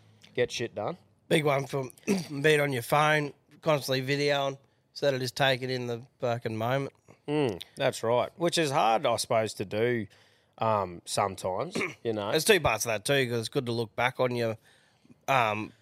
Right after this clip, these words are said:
Speaker 2: what you're experiencing in that moment. Like, I'm spewing stuff from Canada when I lost my old phone.
Speaker 1: Mm.
Speaker 2: I was thinking last night, like, one of the views that was on the T V with the mountains in the background, and I'm thinking when we're coming down from Edmonton down into British Columbia,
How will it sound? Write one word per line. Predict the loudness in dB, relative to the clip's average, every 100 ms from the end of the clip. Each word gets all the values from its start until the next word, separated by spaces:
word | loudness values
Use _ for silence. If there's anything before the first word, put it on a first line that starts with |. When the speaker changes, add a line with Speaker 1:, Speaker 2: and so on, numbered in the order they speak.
| _ _ _ _ _ _ _ -6
Speaker 2:
what | -4
you're | -2 -4
experiencing | -4 -2 0 0 -2 -2
in | 0
that | 0
moment. | 0 0 0 0
Like, | -2 2
I'm | 0 0
spewing | -6 -2 0 2 0 -2 -10 _ -8
stuff | 0 0 0
from | -8 -2
Canada | 0 2 2 2 2
when | 2 2
I |
lost | 0 0 0
my |
old | 2 2 0
phone. | 0 2 2 0
Speaker 1:
Mm. | -4 -6 -4 -4
Speaker 2:
I | 2
was | 2 2
thinking | 2 2
last | 0 0
night, | 0 0 0
like, | -6 -4
one | -2
of | -2
the | -6
views | -6 -2 0 0 -2
that | -2
was | 0
on | -2
the | -2
T | -2 -2 0
V | -2
with | -2
the | -4
mountains | -2 -2 -4
in | -6
the | -4
background, | -4 -2 -2 -4 -8 -20 -18 -6
and | -2
I'm |
thinking | -2 0
when | 0 0
we're | -2
coming | -2 -2 -2
down | 0 0 0
from | -6 -8 -10 _ _ -4
Edmonton | -2 -2 -4 -2 -2
down | 0 2 2 2
into | -2 -2 -2 -2
British | -2 -4 -4
Columbia, | -2 -2 0 -2